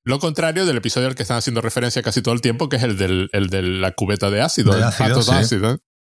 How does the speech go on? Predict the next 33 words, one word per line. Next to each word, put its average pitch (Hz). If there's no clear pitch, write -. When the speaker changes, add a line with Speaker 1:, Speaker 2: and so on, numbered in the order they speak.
Speaker 1:
que 104
fue 110
un 104
episodio 110
de 117
la 104
cuarta 95
temporada, 143
que 123
acaba 135
de 127
una 120
forma 143
muy 127
similar. 143
Y, 117
bueno, 131
acaba 143
no, 101
hay 117
una 117
referencia 113
como 104
muy 104
explícita, 85
¿no? 110
Aparte 95
de, 90
aparte 98
de 98
las 82
referencias 92
continuas. 87